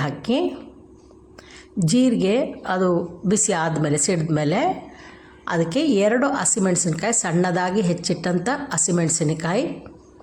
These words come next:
ಅದನ್ನು ಹಾಕ್ತಾಯಿದ್ದೀನಿ. ಅದಾದಮೇಲೆ ಒಂದು, ಆಮ್, ಮೀಡಿಯಮ್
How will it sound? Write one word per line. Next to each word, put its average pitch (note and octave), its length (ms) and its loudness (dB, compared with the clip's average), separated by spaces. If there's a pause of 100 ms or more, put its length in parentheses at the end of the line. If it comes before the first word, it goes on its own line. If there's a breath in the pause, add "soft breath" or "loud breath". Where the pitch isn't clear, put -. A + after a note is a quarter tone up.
(440 loud breath)
ಅದನ್ನು E3+ 300 2
ಹಾಕ್ತಾಯಿದ್ದೀನಿ. D3+ 640 0 (640 loud breath)
ಅದಾದಮೇಲೆ F3+ 580 0 (220)
ಒಂದು, F#3 240 2 (580 loud breath)
ಆಮ್, F#3+ 480 4 (280)
ಮೀಡಿಯಮ್ A#3 300 4